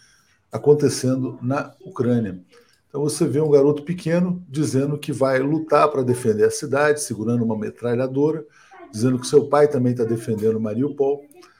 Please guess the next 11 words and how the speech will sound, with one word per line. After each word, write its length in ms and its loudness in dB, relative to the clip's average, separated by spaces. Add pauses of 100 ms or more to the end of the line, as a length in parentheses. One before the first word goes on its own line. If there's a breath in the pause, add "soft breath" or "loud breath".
(440 loud breath)
É 40 -6
uma 160 2
tragédia, 560 6
Zé, 160 2
é 40 4
uma 160 -2
tragédia 480 0
humanitária. 520 -2
Vou 160 -8
tirar 280 -4
aqui, 440 -10